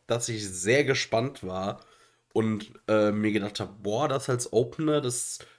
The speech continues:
kann sehr gut sein oder, äh, auch katastrophal“, weil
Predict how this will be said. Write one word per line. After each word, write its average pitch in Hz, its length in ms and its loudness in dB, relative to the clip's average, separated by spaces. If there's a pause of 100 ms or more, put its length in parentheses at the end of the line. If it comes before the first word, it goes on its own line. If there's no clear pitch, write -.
(380)
kann 131 300 0
sehr 127 160 4
gut 135 360 -6
sein 165 460 8
oder, 147 960 8
äh, - 60 -10
auch 127 220 -4
katastrophal“, 135 1080 0
weil 120 320 4